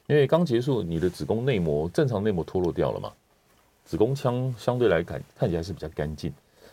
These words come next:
这时候你如果里面有什么小东西，也比较容易发现得到。那卵巢也是在月经后，有时候它自己那个所谓的什么生理性的囊肿，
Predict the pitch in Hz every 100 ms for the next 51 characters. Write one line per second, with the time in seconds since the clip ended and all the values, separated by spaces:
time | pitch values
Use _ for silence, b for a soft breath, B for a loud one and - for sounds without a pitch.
0 | b - 147 143 113 80 92 123 98 80
1 | 104 76 78 87 - 62 - 82 92 -
2 | 87 87 _ b b b b _ 101 95
3 | 76 82 71 71 71 67 - - 62 -
4 | _ b b b b 170 175 117 107 123
5 | 127 160 - 131 117 113 92 - 120 120
6 | 113 113 131 85 - _ _ _ _ _
7 | _ _ _ _ 85 90 131 117 117 113
8 | 143 - 73 92 78 - 76 76 67 64
9 | - - 120 110 71 - 101 78 57 71
10 | -